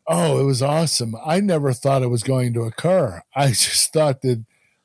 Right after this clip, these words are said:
I was gonna be a heel my whole career because it was working so well. And I knew eventually I would get stale as a heel, and the term was perfect. And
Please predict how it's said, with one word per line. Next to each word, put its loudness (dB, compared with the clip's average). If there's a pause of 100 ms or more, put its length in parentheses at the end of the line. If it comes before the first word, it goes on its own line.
I 0
was 0
gonna 2
be 2
a 2
heel 2
my 2
whole 2
career 2
because -2 (300)
it -2
was 2
working -2
so 0
well. -2
And -2
I 2
knew 2
eventually -2
I -2
would -4
get -6
stale 0
as -2
a -10
heel, 0 (480)
and -2 (160)
the -6
term 2
was 2
perfect. -2
And -4